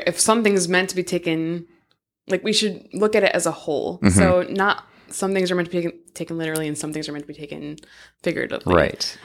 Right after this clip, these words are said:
Speaker 1: Um,
Speaker 2: Uh,
Speaker 1: yeah.
Speaker 2: it's also not chronological.
Speaker 1: Yes,
Speaker 2: Um,
Speaker 1: I was gonna say that.
Speaker 2: it's actually very repetitive in nature and, and almost cyclical, that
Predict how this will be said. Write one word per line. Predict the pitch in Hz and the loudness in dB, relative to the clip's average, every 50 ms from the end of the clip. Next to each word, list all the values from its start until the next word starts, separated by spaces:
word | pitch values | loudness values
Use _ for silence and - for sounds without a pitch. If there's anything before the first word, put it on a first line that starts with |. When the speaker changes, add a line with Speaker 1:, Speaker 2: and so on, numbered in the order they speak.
| - - - | -20 -16 -10
Speaker 1:
Um, | - 156 - 71 - - - - | -8 -8 -8 -8 -10 -10 -4 -2
Speaker 2:
Uh, | 92 95 | 0 0
Speaker 1:
yeah. | - - | 2 2
Speaker 2:
it's | 127 - | 4 4
also | 160 175 196 - | 4 4 4 4
not | 190 175 165 147 - | 4 4 4 2 0
chronological. | - - 131 120 110 95 87 92 95 - - - - - - _ _ _ _ _ - | -2 0 0 2 2 2 4 2 2 0 -2 -8 -8 -12 -14 _ _ _ _ _ -4
Speaker 1:
Yes, | - 87 90 | -2 0 2
Speaker 2:
Um, | 90 85 85 82 80 | 2 2 2 0 -2
Speaker 1:
I | 78 - | -2 -4
was | - | -4
gonna | 277 339 330 | -4 -4 -6
say | 269 - 220 226 | -6 -6 -8 -10
that. | 196 165 - - - - - | -12 -12 -14 -16 -12 -4 -4
Speaker 2:
it's | - - - | 0 4 4
actually | 117 - - 139 123 | 4 4 4 2 2
very | 107 98 110 113 120 123 110 | 4 6 6 6 6 6 4
repetitive | 101 95 98 92 - - - 123 127 123 127 117 107 | 4 2 2 0 0 0 0 2 2 4 2 4 2
in | 95 90 90 | 2 2 2
nature | 92 95 104 - - 123 117 113 - | 2 2 2 2 0 0 0 0 0
and, | 95 92 92 92 - | 0 0 0 0 0
and | - 98 92 92 | -2 -2 0 0
almost | 98 92 95 - | 0 0 0 0
cyclical, | - - 156 - - 143 135 - - 151 147 | 2 0 0 0 0 -4 -4 -2 -2 0 2
that | 139 123 - | 4 2 2